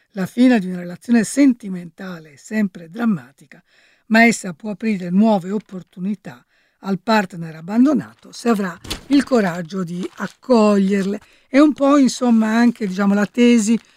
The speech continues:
di Mike Kearney, a cui sempre il Sole ventiquattro Ore dedica un primo piano a pagina quattro, Kearney definendolo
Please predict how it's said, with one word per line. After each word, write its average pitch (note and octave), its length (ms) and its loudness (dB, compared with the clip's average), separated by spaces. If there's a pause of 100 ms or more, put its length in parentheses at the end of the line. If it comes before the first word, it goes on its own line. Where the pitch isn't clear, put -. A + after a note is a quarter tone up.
(140)
di G#3 160 4
Mike G#3 440 2
Kearney, A3 540 4
a G3 100 -8
cui G#3 380 -4 (240)
sempre A3 340 -6
il G3 60 -4
Sole A3+ 260 0
ventiquattro F#3+ 800 -2
Ore G#3 300 0
dedica F3+ 760 -2 (580)
un G#3+ 480 4
primo B3 340 4
piano G3+ 520 -2
a D#3 60 -20
pagina F#3 560 -16
quattro, A#3+ 640 -2
Kearney A3+ 580 2
definendolo G#3+ 720 2